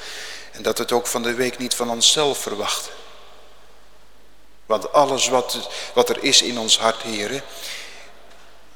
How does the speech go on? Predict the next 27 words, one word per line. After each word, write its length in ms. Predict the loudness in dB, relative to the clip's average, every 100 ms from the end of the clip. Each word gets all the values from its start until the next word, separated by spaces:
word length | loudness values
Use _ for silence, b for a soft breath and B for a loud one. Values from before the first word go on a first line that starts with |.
| -4
aan 280 | 0 0 0
liefde 300 | -2 0 0
en 140 | 0
genade, 460 | 0 2 2 0 2
dat 240 | 0 0
is 280 | 0 4 4
van 220 | 4 -2
u 140 | 0 0
en 120 | 2
dat 180 | -2 0
blijft 340 | 2 2 0
ook 160 | -2 -2
van 220 | -4 -4
u. 120 | -8 -12 -14 -16 -16 -16 -16 -16 -16 -16 -16 -16 -16 -16 -16 -16 -16 -16 -14
Daar 120 | -4
worden 200 | 0 4
wij 140 | 6 6
nooit 440 | 4 2 4 2
wat 200 | 0 -2
mee. 240 | 0 0 0 -4
En 180 | -4 2
dat 200 | 2 2
is 180 | 2 2
ook 140 | 2
een 80 | -2
heel 300 | 0 0 0
ding 280 | 0 -2